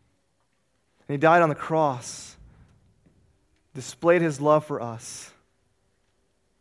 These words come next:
so that we might be right with you by faith in him. And so I do pray for everyone in this room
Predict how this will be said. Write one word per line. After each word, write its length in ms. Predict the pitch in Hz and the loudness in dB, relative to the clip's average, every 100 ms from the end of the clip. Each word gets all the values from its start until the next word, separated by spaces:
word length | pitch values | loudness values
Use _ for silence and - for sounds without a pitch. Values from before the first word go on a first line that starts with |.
| _ _ _ _ _ _ _ _ | _ _ _ _ _ _ _ _
so 160 | - | -6
that 80 | 143 | -4
we 140 | 156 165 | 0 2
might 200 | 156 143 | 2 0
be 160 | 147 | -2
right 400 | 127 127 143 147 | -4 0 2 2
with 240 | 123 113 113 | -4 -14 -14
you 220 | 107 104 _ _ _ _ _ _ _ _ - | -16 -18 _ _ _ _ _ _ _ _ -12
by 220 | 123 131 | -6 -6
faith 420 | 123 - 139 127 | -4 -2 -2 -4
in 160 | 127 120 | -10 -10
him. 380 | 110 117 107 98 _ _ _ _ _ _ | -10 -14 -14 -18 _ _ _ _ _ _
And 100 | 147 | -8
so 100 | 160 | 0
I 60 | 175 | 2
do 140 | 208 196 | 2 -2
pray 300 | - 185 185 | 2 2 2
for 220 | 160 147 | -2 0
everyone 340 | 165 196 190 | 2 4 2
in 80 | 185 | 2
this 240 | 185 170 139 | 0 -4 -8
room 380 | 127 120 123 | -8 -8 -12